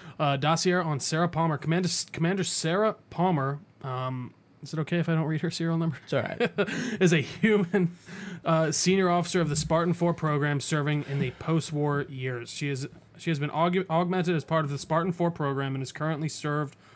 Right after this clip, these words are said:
Speaker 1: aboard the U N S C Infinity as the commander of all the Spartan con-, of the Spartan contingent.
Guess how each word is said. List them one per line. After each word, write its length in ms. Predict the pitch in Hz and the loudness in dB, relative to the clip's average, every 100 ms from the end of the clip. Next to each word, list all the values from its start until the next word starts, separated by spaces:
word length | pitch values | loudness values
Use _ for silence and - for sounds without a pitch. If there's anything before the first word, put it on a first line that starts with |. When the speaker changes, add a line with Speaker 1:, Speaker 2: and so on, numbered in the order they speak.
| - | -12
Speaker 1:
aboard 320 | 151 143 147 | -4 0 0
the 80 | 135 | 0
U 160 | 139 147 | 0 0
N 80 | 147 | 0
S 140 | 139 | 0
C 280 | - 147 143 - - | 0 0 -2 -6 -6
Infinity 580 | 156 135 - 139 135 135 | -4 -2 -2 -2 -2 -2
as 200 | 139 127 | -4 -4
the 80 | 131 | -4
commander 520 | 139 135 143 147 147 | -4 -2 0 0 0
of 160 | 135 - | -4 -6
all 260 | 139 139 139 | -4 -2 -2
the 120 | 131 | -6
Spartan 360 | - 131 120 | -6 -8 -6
con-, 280 | 135 127 80 - | -8 -10 -12 -12
of 200 | - 147 | -6 -6
the 100 | 131 135 | -6 -10
Spartan 340 | - 143 120 | -8 -8 -6
contingent. 480 | 123 127 123 120 110 | -8 -8 -8 -10 -14